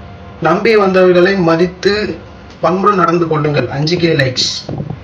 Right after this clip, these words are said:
ஊர் மானத்தை வாங்குறிய தமிழ் மகனே. பாத்தீங்களா, ஊர் மானத்தை வாங்குறான்.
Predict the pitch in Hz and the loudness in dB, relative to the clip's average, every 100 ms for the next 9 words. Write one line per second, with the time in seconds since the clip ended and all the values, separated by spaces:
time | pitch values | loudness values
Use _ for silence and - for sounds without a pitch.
0 | - - - - - - - - 190 226 | -6 -6 -10 -20 -20 -18 -16 2 4 4
1 | 196 185 196 180 170 165 185 151 165 160 | 4 2 2 2 2 2 2 2 2 2
2 | 147 139 143 - 170 170 151 180 208 180 | 0 -2 -2 -2 2 2 4 2 4 4
3 | 170 - 165 143 147 135 | 2 0 0 0 2 0